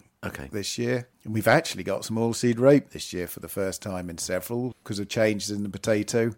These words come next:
Speaker 1: Mm-hmm.
Speaker 2: business. We've got some land that we couldn't irrigate, so we've dropped that from potatoes and got twenty hectares of rape, which went in in early September.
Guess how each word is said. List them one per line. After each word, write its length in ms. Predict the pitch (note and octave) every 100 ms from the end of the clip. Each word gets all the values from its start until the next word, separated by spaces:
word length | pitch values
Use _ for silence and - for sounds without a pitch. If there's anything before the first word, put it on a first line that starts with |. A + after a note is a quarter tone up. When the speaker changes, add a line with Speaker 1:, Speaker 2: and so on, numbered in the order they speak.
| -
Speaker 1:
Mm-hmm. 200 | D2+ E2+
Speaker 2:
business. 460 | F#2+ A#2 A#2 A2 -
We've 100 | G2
got 200 | G#2+ -
some 160 | G#2
land 360 | G#2+ A2 A2 G#2
that 80 | -
we 80 | G#2
couldn't 300 | - G#2+ G2+
irrigate, 520 | G#2+ G2 F#2 A2 A#2+
so 140 | - G#2
we've 160 | G#2 -
dropped 280 | A2+ G#2 -
that 220 | G#2 -
from 120 | G#2+
potatoes 720 | - A#2 A2+ G#2+ A#2+ A#2 A2+
and 140 | A#2 A2+
got 300 | A#2+ - -
twenty 280 | B2+ A#2+ A#2
hectares 500 | B2+ - A#2+ A#2 B2
of 100 | B2
rape, 280 | D3+ A#2 -
which 420 | G#2 - - - -
went 340 | B2+ E3 C3+
in 260 | C#3 B2+ B2
in 280 | A2+ A2 G#2+ -
early 300 | B2 A#2 G#2+
September. 840 | - A2 - - G#2 A#2 B2 C3+